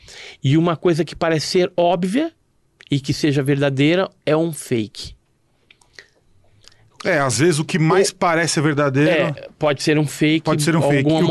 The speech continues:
Speaker 2: que
Speaker 1: monta-
Speaker 2: mais parece absurdo é o verdadeiro.
Speaker 1: É o verdadeiro. Vou mostrar aqui um, um fato. Que isso aqui eu, ficou na minha prateleira durante muito tempo. É um caso que
Speaker 2: É
Speaker 1: a gente,
Speaker 2: inédito.
Speaker 1: a gente coletou
Speaker 2: É inédito em nos,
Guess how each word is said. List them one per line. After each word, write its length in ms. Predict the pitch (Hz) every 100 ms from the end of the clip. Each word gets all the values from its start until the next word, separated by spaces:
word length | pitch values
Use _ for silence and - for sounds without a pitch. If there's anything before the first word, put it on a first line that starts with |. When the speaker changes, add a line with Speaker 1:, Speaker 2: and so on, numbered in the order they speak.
| 165
Speaker 2:
que 80 |
Speaker 1:
monta- 20 | 185
Speaker 2:
mais 320 | 180 220 -
parece 340 | 180 180 -
absurdo 600 | 175 147 - 175 185 180
é 60 | 180
o 80 | 160
verdadeiro. 460 | 165 165 131 117
Speaker 1:
É 80 | 151
o 60 | 143
verdadeiro. 440 | 151 151 143 120
Vou 140 | 131
mostrar 440 | 160 156 - 143 127
aqui 200 | - 143
um, 420 | 127 117 107 - -
um 180 | 127 113
fato. 560 | - 156 147 - 107 - _ _ _ _ - - - _ _ _ _ -
Que 60 |
isso 120 | -
aqui 220 | 156 - 196
eu, 180 | 196 -
ficou 360 | - 151 202
na 140 | 196 190
minha 220 | 185 180
prateleira 760 | - 185 156 160 147 180 175
durante 500 | 135 147 160 165 - 185 - _ - _
muito 580 | 165 170 180 202 202 185
tempo. 460 | - 127 110 - - _ _ - _ _ _ _ _ _ _ _ _ _ _ _ _ - _ _ _ -
É 140 | 131
um 120 | 175 240
caso 600 | - 160 151 160 247 285 _ _
que 180 | - 120
Speaker 2:
É 40 | 139
Speaker 1:
a 40 |
gente, 300 | 151 135 170
Speaker 2:
inédito. 220 | 151 -
Speaker 1:
a 40 | 131
gente 280 | 135 147 -
coletou 380 | 165 151 135
Speaker 2:
É 40 | 143
inédito 500 | 156 185 190 - 143
em 80 | 139
nos, 260 | 131 -